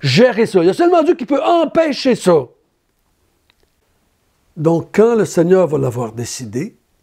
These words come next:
l'apostasie va arriver. Parce que c'est lui qui empêche qu'elle aboutisse, qu'elle devienne réalité. Comme il dit, elle, elle agit déjà dans le monde. Mais à un moment donné, le Seigneur va permettre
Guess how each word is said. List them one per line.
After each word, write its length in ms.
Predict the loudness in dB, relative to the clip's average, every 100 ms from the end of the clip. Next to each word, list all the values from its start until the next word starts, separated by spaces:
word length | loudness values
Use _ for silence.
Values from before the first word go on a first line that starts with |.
| _ _ _ _ _ _
l'apostasie 920 | -2 0 2 -2 0 -4 -4 -4 -6 -8
va 260 | -4 2 2
arriver. 500 | 2 -6 -6 -10 -16 _ _
Parce 200 | -14 -12
que 80 | -4
c'est 140 | -2
lui 240 | 2 0 0
qui 160 | 0
empêche 720 | -2 -2 -4 -4 -6 -16 -18 -20 -20 _ _ _ _ _ _ _ _ _ _ -2
qu'elle 480 | 2 4 2 0 -6 _ _ _ _ _ _ -10
aboutisse, 840 | -4 0 0 2 0 -2 -12 -16 -20 _ _ _ -8
qu'elle 160 | -2 0
devienne 320 | 2 2 2
réalité. 640 | 4 2 2 0 0 -2 _ _
Comme 200 | -2 0
il 60 | 0
dit, 180 | 0 -2
elle, 340 | 0 2 2 0
elle 180 | -2 0
agit 240 | 0 0 2
déjà 340 | 0 0 0
dans 140 | 0
le 100 | 0
monde. 260 | -4 -8 -12 _ _ _ _ _ _ _ -6
Mais 140 | -2
à 20 | 0
un 40 |
moment 240 | 2 2
donné, 380 | 2 2 4 2
le 40 | 2
Seigneur 300 | -2 0 0
va 140 | -2
permettre 640 | -2 -2 -2 -6 -6 -6